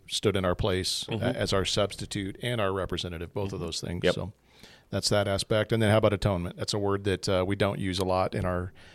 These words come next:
Speaker 1: modern
Speaker 3: Right.
Speaker 1: vocabulary, but what's atonement?
Speaker 2: That one I put to recon-, reconcile
Speaker 1: Yeah.
Speaker 2: or to repair. So,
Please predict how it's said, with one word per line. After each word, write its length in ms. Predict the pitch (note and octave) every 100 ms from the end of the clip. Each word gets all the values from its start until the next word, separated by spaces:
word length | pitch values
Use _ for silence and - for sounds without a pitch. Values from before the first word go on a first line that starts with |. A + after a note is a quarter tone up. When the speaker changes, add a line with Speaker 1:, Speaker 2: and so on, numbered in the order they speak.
| - - -
Speaker 1:
modern 520 | G#2 G2+ F#2+ F#2 F2+ E2 - - - _ _
Speaker 3:
Right. 260 | - F2+ E2+
Speaker 1:
vocabulary, 720 | F#2+ - G2+ F#2 F#2+ F2+ F2+
but 200 | F2+ F2 -
what's 240 | - G2 -
atonement? 400 | F#2 F2+ F2 - _ - - - - _ _ _ _ _ _ _ _
Speaker 2:
That 160 | B2 A#2+
one 100 | G2+
I 60 |
put 360 | - F2+ G#2 -
to 120 | -
recon-, 480 | D2+ D#2 D2+ - D2 - _ _
reconcile 680 | B2+ D#2+ - C#2+ - - - - - -
Speaker 1:
Yeah. 140 | G#3
Speaker 2:
or 140 | A2+ A2
to 140 | -
repair. 480 | E2 E2 - E2 - - - - _ _ - - _ -
So, 220 | - C2+